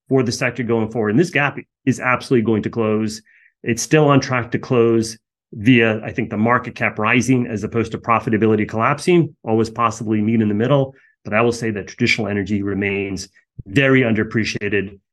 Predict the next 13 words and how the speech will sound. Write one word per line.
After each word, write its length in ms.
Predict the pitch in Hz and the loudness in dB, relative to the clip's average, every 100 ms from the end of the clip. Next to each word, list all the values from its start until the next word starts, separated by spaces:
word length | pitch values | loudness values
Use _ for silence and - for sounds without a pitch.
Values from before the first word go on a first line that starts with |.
| _ 110 | _ -2
And 120 | 104 | 0
I 40 | |
think 160 | 123 113 | 0 -2
we'll 80 | 107 | -2
have 160 | 110 | -2
to 60 | 117 | 2
monitor 500 | 107 110 117 117 107 | 4 4 2 0 -2
the 100 | 98 | 2
new 240 | 110 117 | 2 2
energy 320 | 113 104 95 95 | 2 0 -4 -10
space 380 | - 98 101 - | -6 -4 -4 -8
to 100 | 131 | -8
see 480 | - 110 104 98 | 2 4 4 -2